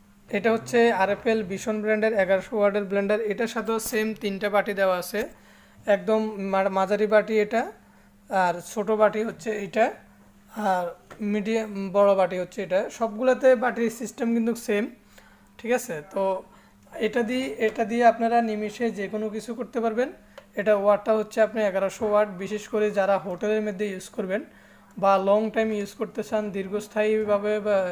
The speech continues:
মানে, উম, লংজিভিটি পেতে চান, তারা এই ব্লেন্ডারটা নিতে পারেন। এটা,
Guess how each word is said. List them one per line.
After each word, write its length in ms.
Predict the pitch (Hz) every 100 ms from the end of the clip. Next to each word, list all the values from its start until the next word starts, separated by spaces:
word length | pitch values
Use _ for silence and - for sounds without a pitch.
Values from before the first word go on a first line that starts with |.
| 175 175
মানে, 340 | 175 175 175 - - - - 220
উম, 140 | 196
লংজিভিটি 560 | 190 190 185 202 208 226
পেতে 280 | 220 214 202
চান, 200 | 220 220 - - - - -
তারা 160 | 196
এই 180 | 208 220
ব্লেন্ডারটা 480 | 214 220 214 214 220
নিতে 240 | 202 185
পারেন। 260 | 190 180 208 - -
এটা, 360 | 202 196 196